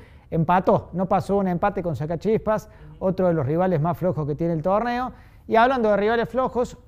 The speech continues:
luego de este partido, Instituto se, tiene que ir a Flandria a jugar, partido que seguramente va a ser sábado o domingo, que es cuando ellos juegan de local. No tienen luz en la cancha, así que probablemente sea un partido en horario por la tarde.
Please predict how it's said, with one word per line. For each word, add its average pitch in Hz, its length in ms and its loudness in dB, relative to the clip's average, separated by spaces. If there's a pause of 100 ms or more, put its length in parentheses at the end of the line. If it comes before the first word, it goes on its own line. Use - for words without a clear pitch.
(180)
luego 214 420 4
de 208 80 0
este 190 160 -4
partido, 185 420 -4
Instituto 185 420 -2
se, 127 180 -12 (280)
tiene 185 220 -2
que 196 120 -4
ir 190 100 0
a - 20 -4
Flandria 214 800 0 (380)
a 139 80 -10
jugar, 208 640 0
partido 165 320 -4
que 170 60 -2
seguramente 190 520 -4
va 180 80 0
a 160 40 -6
ser 170 180 -6
sábado 185 240 -2
o 160 100 -2
domingo, 202 320 -4
que 151 60 -4
es 151 80 -6
cuando 156 180 -6
ellos 165 180 -4
juegan 165 280 -4
de 160 80 -4
local. 208 380 -2 (280)
No 180 140 -2
tienen 185 260 0
luz 196 160 4
en 170 60 0
la 165 80 -2
cancha, 214 320 -2
así 147 160 -8
que 143 100 -10
probablemente 156 720 -4
sea 147 180 -6
un 139 80 -6
partido 139 500 -4
en 131 60 -10
horario 135 720 -8
por 139 80 -8
la 160 80 -6
tarde. 262 460 0